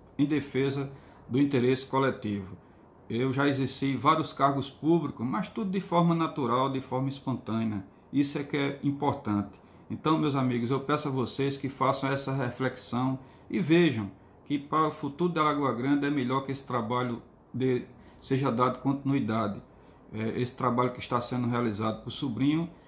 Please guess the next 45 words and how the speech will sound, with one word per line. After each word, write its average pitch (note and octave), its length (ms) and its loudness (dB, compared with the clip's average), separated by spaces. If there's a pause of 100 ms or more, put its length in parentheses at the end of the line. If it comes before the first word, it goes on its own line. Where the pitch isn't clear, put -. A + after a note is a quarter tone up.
(160)
e D3 100 -2
que D#3 260 2
na, C#3+ 160 0
a B2+ 220 0
partir D3 640 0
da C#3 160 2
eleição D3 360 2
desse C#3+ 340 -4
ano, B2 220 2
da B2 100 2
reeleição, C3+ 760 0
a - 60 -10
partir B2 260 -4
do C#3+ 100 -4
próximo C#3+ 500 0
ano, C3 220 2
junto E3+ 280 0
com D3 120 -2
o C3 40 2
Neto, C#3 380 2 (460)
meu C3+ 160 2
filho, C#3+ 480 2 (280)
e C#3+ 400 4
junto E3+ 280 2
também C#3 300 2
conosco, C3+ 560 0 (260)
como C#3 180 0
deputado C3+ 460 0
estadual, B2 480 0
comigo B2+ 300 -2
como B2+ 140 0
deputado A#2+ 340 -2
estadual, A2+ 360 0
nós C#3 180 4
iremos B2+ 340 0
dar A#2+ 340 -2 (220)
continuidade B2+ 840 0
e - 80 -8
trabalhar A#2+ 440 0
muito C#3+ 260 0
mais A#2+ 280 0
ainda A2+ 280 0
por A#2 140 -4
Lagoa A#2+ 300 0
Grande. G2+ 300 -4